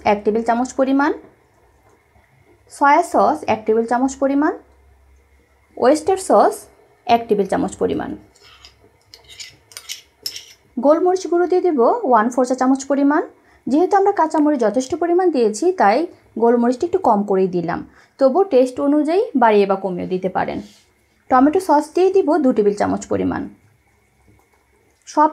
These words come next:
কিছু দিয়ে নেড়েচেড়ে নিতে হবে। তারপরে লবণটা দেখে নেবেন বা টেস্ট করে নেবেন আপনি কতটুকু চাচ্ছেন। যদি সস আর একটু লাগে, তাহলে দিয়ে দিবেন। এটা বল উঠতে উঠতে যা করতে হবে,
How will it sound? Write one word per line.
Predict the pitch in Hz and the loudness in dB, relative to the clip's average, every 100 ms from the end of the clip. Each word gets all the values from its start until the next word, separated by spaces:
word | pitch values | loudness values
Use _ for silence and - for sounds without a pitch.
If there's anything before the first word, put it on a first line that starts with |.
| - | 0
কিছু | 415 415 370 | 0 0 2
দিয়ে | 262 359 302 | 2 2 4
নেড়েচেড়ে | 240 247 233 233 | 4 2 0 -2
নিতে | 226 214 233 | -4 -2 0
হবে। | 233 233 415 480 - _ - | 0 0 -2 -4 -10 _ 2
তারপরে | 277 359 370 302 226 247 466 262 | 4 4 2 2 4 4 4 4
লবণটা | 208 214 240 202 | 4 2 0 0
দেখে | 196 202 262 | 0 2 2
নেবেন | 240 240 330 311 | 2 0 0 2
বা | 202 240 403 | 4 2 0
টেস্ট | 359 440 - 254 | -2 -2 -2 -2
করে | 214 208 | 0 0
নেবেন | 190 240 427 - | -2 -4 -2 -4
আপনি | 269 349 226 | -2 0 0
কতটুকু | 208 208 220 - | 0 -4 -4 -2
চাচ্ছেন। | 170 - - - - _ _ _ 254 | -2 -4 -8 -8 -10 _ _ _ -4
যদি | 277 339 - | -2 -2 2
সস | 240 269 | 2 2
আর | 294 294 | -2 -2
একটু | 311 254 | -2 0
লাগে, | 214 226 392 | 0 -2 -4
তাহলে | 269 233 196 | -4 -4 -4
দিয়ে | 185 180 - | -2 -4 -4
দিবেন। | - - - _ _ - | -10 -12 -14 _ _ -4
এটা | 262 381 269 | 0 2 4
বল | 269 302 285 | 4 2 -2
উঠতে | 277 339 | -2 -2
উঠতে | 277 - 247 | 0 0 2
যা | 202 208 208 | 2 0 0
করতে | 190 220 214 | -2 -2 0
হবে, | 196 202 | -2 0